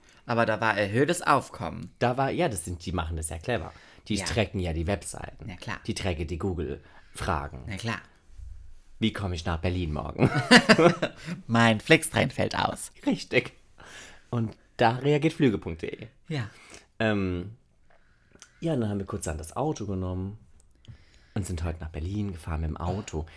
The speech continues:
Speaker 2: Musste ja mir auch erstmal machen. Ich hätte nicht gedacht, dass ich irgendwann mal mit dem Auto nach Berlin fahren würde.
Speaker 1: Hätte ich auch nicht gedacht.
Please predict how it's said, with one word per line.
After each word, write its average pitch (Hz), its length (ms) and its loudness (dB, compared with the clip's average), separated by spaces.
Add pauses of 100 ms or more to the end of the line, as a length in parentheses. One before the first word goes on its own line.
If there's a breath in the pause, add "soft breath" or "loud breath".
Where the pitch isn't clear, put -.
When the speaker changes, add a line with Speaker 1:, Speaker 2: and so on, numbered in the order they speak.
(140)
Speaker 2:
Musste 92 300 -4
ja 69 100 -6
mir - 180 -8
auch 80 200 -10
erstmal - 240 -10
machen. 78 380 -8 (480 soft breath)
Ich - 120 -10
hätte 98 240 -6
nicht 104 160 -4
gedacht, 82 220 -4
dass 82 120 -4
ich - 100 -12
irgendwann 98 260 0
mal 80 100 0
mit 78 140 -2
dem - 80 -10
Auto 92 260 -4
nach 80 120 -2
Berlin 82 360 -6
fahren - 200 -12
würde. 104 100 -10
Speaker 1:
Hätte 104 100 -6
ich 113 60 -4
auch 104 120 0
nicht 92 160 -8
gedacht. 85 380 -10